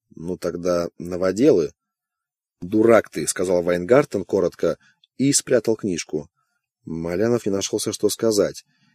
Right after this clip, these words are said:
и ему вдруг пришло в голову: если бы все это было враньем или даже просто правдой, а не страшной правдой, Вайнгартен сделал бы наоборот.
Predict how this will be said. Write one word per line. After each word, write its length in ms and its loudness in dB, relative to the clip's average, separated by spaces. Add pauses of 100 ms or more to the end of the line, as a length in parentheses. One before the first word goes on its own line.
(140)
и 100 -8
ему 280 0
вдруг 280 0
пришло 320 -2
в 60 -2
голову: 520 4 (540)
если 400 2
бы 140 6
все 260 6
это 200 4
было 260 6
враньем 840 2
или 220 -2
даже 360 2 (200)
просто 340 2
правдой, 540 2 (400)
а 120 -10
не 100 -4
страшной 500 -4
правдой, 500 -4 (640)
Вайнгартен 840 0
сделал 400 4
бы 140 0
наоборот. 560 -2